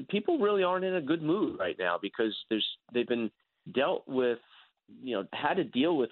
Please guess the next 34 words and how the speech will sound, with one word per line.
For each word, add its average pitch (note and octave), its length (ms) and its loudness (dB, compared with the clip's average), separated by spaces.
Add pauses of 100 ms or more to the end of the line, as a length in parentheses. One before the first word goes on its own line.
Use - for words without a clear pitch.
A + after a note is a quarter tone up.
all D#3 220 -2
this B2 220 0
nonsense A#2+ 600 -2
for G#2+ 100 -4 (120)
several C#3 260 0
years B2 380 -2
now. F#2 300 -2 (580)
And C#3 80 0
I D#3 40 0
think C4 160 0
people C4+ 260 0
just A#3+ 200 -2
want G3 200 0
some C#3 180 2
normalcy. D3+ 540 0
They C3+ 140 0
want A2+ 280 0
some F#2 220 -6
balance, A#2+ 540 0 (680)
and, A#2 460 0 (100)
and A#2+ 140 0
they A#2 100 2
want C3 300 0
some C3+ 120 -2 (100)
common A#2+ 360 0 (120)
sense, E2+ 320 -2
and G#2+ 100 2
they're A2 100 2
not A#2 420 0
getting G#2+ 300 0
it, A2 160 0
nor A2+ 300 0
will D3 240 0
they G#2+ 180 0